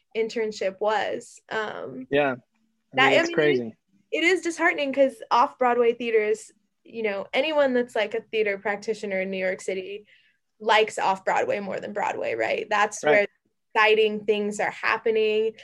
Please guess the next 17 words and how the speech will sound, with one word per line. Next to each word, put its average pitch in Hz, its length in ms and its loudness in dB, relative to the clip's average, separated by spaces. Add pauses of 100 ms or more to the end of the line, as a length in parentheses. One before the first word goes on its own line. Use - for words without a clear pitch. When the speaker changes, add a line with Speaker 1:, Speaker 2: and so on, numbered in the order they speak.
(240)
Speaker 1:
That's 202 260 -2
where 214 140 0
you 202 160 -4
get 190 380 0
these 208 200 -10
really 190 260 -4 (100)
interesting 208 680 -6
progressive 190 600 -2
shows. 190 680 0 (120)
And 190 600 -4 (1000)
to 247 140 2
n-, 214 520 4
know 233 500 4
and 202 380 -2
realize 214 760 4 (120)
that 190 400 4 (140)
they, 196 680 2